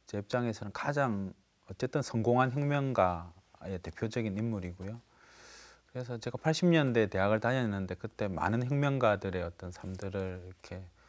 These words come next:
접할 기회가 있었는데 그때 그 서울대 국사학과의 한영우 선생님께서 어, 뭐 "외국의 여러 사람들은 너희들이 이야기하지만 정도전이야말로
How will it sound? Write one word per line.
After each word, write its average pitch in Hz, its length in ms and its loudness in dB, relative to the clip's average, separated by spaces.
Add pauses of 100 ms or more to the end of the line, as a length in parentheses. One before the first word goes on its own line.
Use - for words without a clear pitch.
(120)
접할 107 320 0
기회가 107 360 -2
있었는데 101 680 -6 (1040)
그때 107 420 -2 (300)
그 98 180 -6
서울대 107 300 -2
국사학과의 110 480 2
한영우 123 340 4
선생님께서 87 960 -4 (300)
어, 85 420 -14
뭐 87 200 -8
"외국의 101 360 4
여러 95 440 2
사람들은 95 520 0
너희들이 90 380 -2
이야기하지만 101 840 -2 (420)
정도전이야말로 101 1120 2